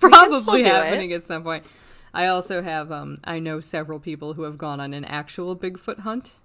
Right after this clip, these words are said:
Speaker 2: before,
Speaker 1: Oh.
Speaker 2: so
Speaker 1: Interesting.
Speaker 2: maybe even some interviews.
Speaker 1: That
Speaker 2: We'll
Speaker 1: would
Speaker 2: see.
Speaker 1: be
Speaker 2: I think it's a
Speaker 1: sweet.
Speaker 2: cool idea. So
Speaker 1: Uh, I did wanna give a shout out to somebody who's been pretty active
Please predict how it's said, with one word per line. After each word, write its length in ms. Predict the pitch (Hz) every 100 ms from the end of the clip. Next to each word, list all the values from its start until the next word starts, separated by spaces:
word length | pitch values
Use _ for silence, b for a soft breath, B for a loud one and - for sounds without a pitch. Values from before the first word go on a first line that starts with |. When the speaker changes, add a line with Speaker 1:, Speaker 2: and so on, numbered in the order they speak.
| _
Speaker 2:
before, 520 | 240 233 240 254 311
Speaker 1:
Oh. 40 | 302
Speaker 2:
so 540 | - - 160 151 160 196
Speaker 1:
Interesting. 600 | - 233 202 - - 175
Speaker 2:
maybe 400 | 165 156 160 160 175
even 300 | 170 170 170
some 320 | - 175 170 _ -
interviews. 760 | 285 269 240 240 262 302 - - _
Speaker 1:
That 80 | 233
Speaker 2:
We'll 100 | 220
Speaker 1:
would 80 | 214
Speaker 2:
see. 160 | - 294
Speaker 1:
be 100 | 311
Speaker 2:
I 140 | 208
think 200 | 240 208 202
it's 100 | 190
a 40 |
Speaker 1:
sweet. 100 | 175
Speaker 2:
cool 200 | 185 160
idea. 380 | 143 139 - - b b b b b
So 380 | - - 71 208 _ _ B B B B B
Speaker 1:
Uh, 200 | 285 285 277
I 80 |
did 160 | 277 320
wanna 180 | 330 320
give 160 | 330
a 60 | 302
shout 280 | 285 - 240
out 180 | 226 233
to 120 | 233
somebody 480 | - 226 220 220 214
who's 200 | 226 214
been 220 | 214 202
pretty 300 | - 202 202
active 640 | 190 190 - 202 190 190